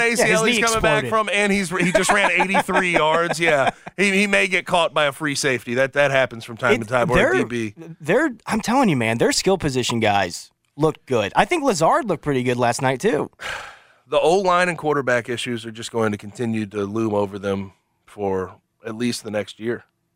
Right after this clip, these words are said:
Speaker 2: That's the truth of it. And the quarterback issue, eh, on the forefront today. With
Speaker 1: Were there
Speaker 2: Aaron
Speaker 1: any
Speaker 2: Rodgers.
Speaker 1: positives that you took away for the Bills? Any?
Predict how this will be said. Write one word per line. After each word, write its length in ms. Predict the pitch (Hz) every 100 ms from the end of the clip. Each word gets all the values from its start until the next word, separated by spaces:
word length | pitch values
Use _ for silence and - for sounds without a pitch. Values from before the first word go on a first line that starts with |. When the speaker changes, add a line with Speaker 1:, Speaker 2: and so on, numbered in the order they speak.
| _
Speaker 2:
That's 180 | 101 -
the 40 |
truth 260 | - 117 107
of 140 | 90
it. 120 | 92 -
And 100 | 117
the 60 |
quarterback 540 | 113 127 127 110 107 98
issue, 480 | 107 - 107 104 92 _
eh, 120 | - 120
on 200 | 117 120
the 60 |
forefront 480 | 104 120 110 113 104
today. 300 | 110 101 87 -
With 100 | 101
Speaker 1:
Were 100 | 190
there 120 | 214
Speaker 2:
Aaron 100 | 233
Speaker 1:
any 40 | 226
Speaker 2:
Rodgers. 100 | 160
Speaker 1:
positives 340 | 151 165 170
that 100 | 156
you 80 | 147
took 180 | 143 143
away 240 | 127 113
for 220 | 117 127 120
the 100 | 104
Bills? 380 | 104 104 143 - _ _ _ _ _ _ _ _ _
Any? 280 | - 127 160